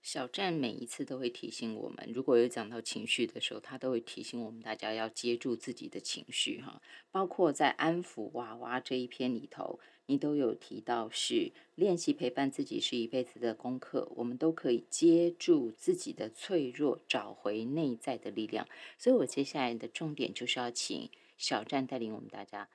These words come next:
脆弱好像情绪上的这一种锻炼啊，不能控制，这好像是我们常常碰到的事情。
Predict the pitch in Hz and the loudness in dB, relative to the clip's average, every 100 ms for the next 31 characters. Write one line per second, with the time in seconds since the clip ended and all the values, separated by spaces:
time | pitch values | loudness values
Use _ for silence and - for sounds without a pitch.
0 | _ - 247 196 151 165 - - - 113 | _ 2 6 8 10 8 8 2 -8 2
1 | 147 120 117 - 127 131 117 - 156 - | 4 2 0 0 2 2 2 6 8 8
2 | 147 123 113 110 - 120 120 - - - | 4 4 0 -2 2 2 2 -4 -6 -12
3 | - _ 175 139 131 147 131 - - - | -20 _ 8 8 6 6 6 4 -8 -14
4 | - - 139 117 - 139 120 - 113 104 | -12 -2 -2 -2 -4 -6 -4 -2 -2 2
5 | 147 143 131 131 127 107 110 131 - 127 | 2 2 2 2 2 -2 -2 0 2 2
6 | 147 - 139 - 143 156 139 135 139 151 | 0 -2 -2 -2 -2 0 0 -2 -2 -2
7 | - | -2